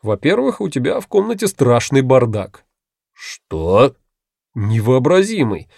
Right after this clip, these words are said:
Если бы своими глазами не увидел, ни за что не поверил бы.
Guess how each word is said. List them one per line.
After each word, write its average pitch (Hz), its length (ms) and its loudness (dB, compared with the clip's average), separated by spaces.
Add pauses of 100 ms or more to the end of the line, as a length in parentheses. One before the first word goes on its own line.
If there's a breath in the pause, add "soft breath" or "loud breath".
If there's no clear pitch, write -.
(240 soft breath)
Если 226 280 -4
бы 214 100 -2
своими 185 320 0
глазами 143 460 2
не 135 120 2
увидел, 151 460 0
ни 131 160 2
за 139 160 2
что 135 220 -2
не 120 100 0
поверил 107 480 -2
бы. 90 220 -14